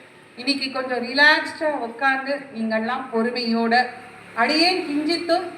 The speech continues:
தெரிஞ்சதை நான் வந்து உங்களுக்கெல்லாம் விண்ணப்பிக்க இருக்கிறேன். அதனால பொறுமையோடு இருந்து கேட்கும்படி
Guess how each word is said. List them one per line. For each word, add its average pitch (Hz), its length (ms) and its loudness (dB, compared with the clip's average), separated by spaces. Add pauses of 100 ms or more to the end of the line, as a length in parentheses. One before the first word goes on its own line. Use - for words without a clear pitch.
தெரிஞ்சதை 262 540 -4
நான் 220 240 -6
வந்து 208 320 -8
உங்களுக்கெல்லாம் 202 720 -2
விண்ணப்பிக்க 233 500 0 (140)
இருக்கிறேன். 202 360 0 (1300)
அதனால 254 320 2 (160)
பொறுமையோடு 349 580 6 (120)
இருந்து 311 320 0 (320)
கேட்கும்படி 233 520 -4